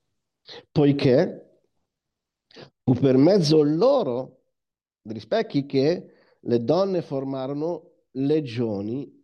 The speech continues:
in Egitto", vuol dire hanno procreato. Perciò Mosè non devi vederlo in un modo, in ottica, diciamo, perversa o qualcosa di simile, perché non è, non è questo il caso.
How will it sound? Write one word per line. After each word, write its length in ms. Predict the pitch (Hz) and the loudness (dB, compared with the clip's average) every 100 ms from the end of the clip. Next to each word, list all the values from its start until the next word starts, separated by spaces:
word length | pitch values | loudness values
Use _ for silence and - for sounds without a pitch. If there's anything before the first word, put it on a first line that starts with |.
| _ | _
in 160 | 104 110 | -6 -2
Egitto", 380 | 123 175 170 98 | 0 -2 -2 -4
vuol 100 | 104 | -2
dire 480 | 110 110 - _ _ _ | -2 -4 -8 _ _ _
hanno 720 | 110 110 113 127 131 - _ _ | -6 -4 -2 -2 -4 -14 _ _
procreato. 760 | 104 98 117 160 180 - 95 _ _ _ _ _ _ _ _ _ _ _ _ | -12 -4 0 0 -2 -8 -14 _ _ _ _ _ _ _ _ _ _ _ _
Perciò 320 | - 113 170 165 | -4 -2 2 4
Mosè 320 | 151 147 185 | 4 4 2
non 160 | 156 | 2
devi 220 | 160 226 180 | 2 2 0
vederlo 880 | 151 135 139 135 127 117 107 - _ - - - _ _ _ _ | -2 -2 -4 -4 -6 -6 -8 -14 _ -20 -20 -20 _ _ _ _
in 180 | 135 139 | 2 4
un 140 | 135 135 | 4 4
modo, 340 | 139 139 139 | 2 0 -2
in 160 | 131 135 | -4 -4
ottica, 800 | 143 - 131 - 131 123 120 113 - _ _ _ _ _ _ | -6 -8 -14 -8 -8 -6 -6 -8 -12 _ _ _ _ _ _
diciamo, 800 | 117 117 120 113 120 120 120 113 | -10 -4 -4 -2 -2 0 0 -2
perversa 800 | 113 117 101 113 131 117 - 113 | -2 -4 -2 0 -2 -4 -6 -4
o 120 | 113 | -4
qualcosa 380 | 113 110 127 127 | -6 -4 -4 -2
di 140 | 123 | -4
simile, 480 | 120 120 113 113 135 | -4 -4 -4 -4 -6
perché 280 | 139 143 170 | -8 -6 -2
non 200 | 175 185 | 0 0
è, 220 | 214 214 _ | -2 -6 _
non 160 | 160 | -8
è 60 | 185 | -6
questo 240 | 220 208 170 | -8 -10 -16
il 40 | |
caso. 360 | - 156 117 | -14 -16 -18